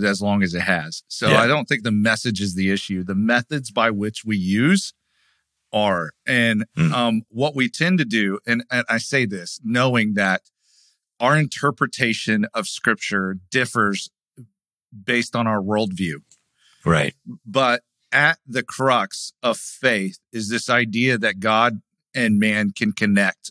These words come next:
Speaker 1: in a divine relationship that can lead to transformation, fulfillment, and life. It's
Speaker 2: Mm-hmm.
Speaker 1: not just about an afterlife. <laughs> It's about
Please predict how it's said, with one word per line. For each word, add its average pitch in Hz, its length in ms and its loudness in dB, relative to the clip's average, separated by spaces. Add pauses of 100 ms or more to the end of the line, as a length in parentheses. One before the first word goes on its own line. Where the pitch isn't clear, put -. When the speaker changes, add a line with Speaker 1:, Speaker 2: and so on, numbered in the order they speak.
(140)
Speaker 1:
in 123 160 0
a 107 80 0
divine 104 460 0
relationship 101 880 0
that 95 240 0
can 95 280 -2 (280)
lead 127 380 0
to 131 100 0
transformation, 110 840 0
fulfillment, 101 580 0
and 95 120 -6
life. 92 420 0 (540)
It's 123 100 0
Speaker 2:
Mm-hmm. 175 100 4
Speaker 1:
not 156 280 2
just 117 440 -2
about 107 400 0
an 104 140 -6
afterlife. 92 840 -2
<laughs> - 40 -20
It's 151 400 -2
about 123 460 2